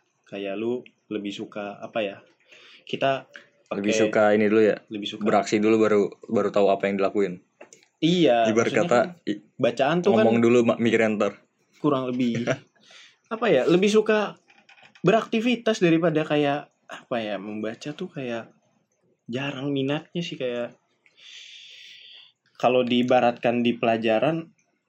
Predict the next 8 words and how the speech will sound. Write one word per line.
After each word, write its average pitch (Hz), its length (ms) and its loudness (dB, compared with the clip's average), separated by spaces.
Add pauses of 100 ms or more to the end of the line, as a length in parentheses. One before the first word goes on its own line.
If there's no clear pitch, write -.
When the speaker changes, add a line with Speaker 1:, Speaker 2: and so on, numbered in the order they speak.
(240)
Speaker 1:
matkul, 120 720 0
eh, 98 160 0
matkul. 95 480 -10
<laughs> - 640 -20
Kalau 139 160 4
diibaratkan 139 560 0
pra-, 127 240 -2 (160)
pelajaran, 127 800 2